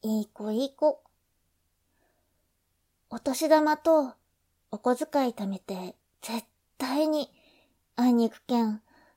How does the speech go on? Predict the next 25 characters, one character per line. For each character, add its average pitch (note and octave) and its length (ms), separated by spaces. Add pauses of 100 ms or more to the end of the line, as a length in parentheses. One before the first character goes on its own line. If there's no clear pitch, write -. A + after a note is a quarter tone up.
(360)
ね？ B3+ 300 (3250)
キ E4+ 140
ュ E4+ 80
ー F4+ 60
っ - 20 (160)
て G#3 300 (180)
し - 80
て - 140
よ A#3 100
か？ A#3+ 340 (1200)
恥 C4 220
ず D4+ 60
か E4+ 160
し C#4+ 320
い？ D4+ 40 (2000)
<laughs> D#4+ 280
い C4 40
い - 20
や A#3+ 160
ん。 G#3+ 160 (420)
ね？ B3+ 320 (480)
ほ - 180
ら A#3 200
ほ A#3+ 100
ら。 B3 240